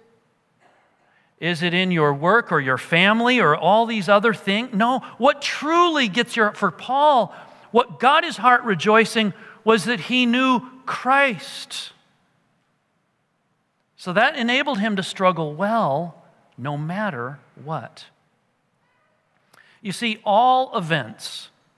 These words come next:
all events lead to our deliverance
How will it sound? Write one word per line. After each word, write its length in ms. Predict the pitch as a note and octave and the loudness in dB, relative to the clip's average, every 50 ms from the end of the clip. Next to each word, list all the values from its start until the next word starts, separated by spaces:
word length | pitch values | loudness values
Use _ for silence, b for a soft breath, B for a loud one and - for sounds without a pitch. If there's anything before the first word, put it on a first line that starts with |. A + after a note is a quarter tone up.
| _ _ _ _ _ _ _ | _ _ _ _ _ _ _
all 500 | - F3+ G3 A3+ B3 B3 A#3+ A3+ - - | -2 0 2 2 2 2 0 -2 -4 -6
events 560 | D#3 C3+ C#3 C#3+ C3 D3 - - - - - - _ - | -8 -6 -4 -6 -6 -6 -10 -14 -16 -18 -18 -20 _ -16
lead 560 | C3+ C3 D3 F3+ G#3 A3+ A#3 A#3 F#3+ F3 D#3+ | -12 -6 -4 -2 -2 -2 -2 -4 -6 -8 -10
to 280 | - - - G#3+ G3+ - - | -10 -8 -6 -6 -4 -2 0
our 300 | E3+ D#3+ D#3 E3 E3+ E3 | 2 4 4 4 2 0
deliverance 1000 | D3 C#3 C#3+ C#3+ D3 D#3+ E3+ C#3 C3 C3+ A2+ A2 - - - - - - - | -2 -4 -4 0 2 0 0 0 -2 -6 -6 -8 -12 -14 -14 -12 -12 -12 -12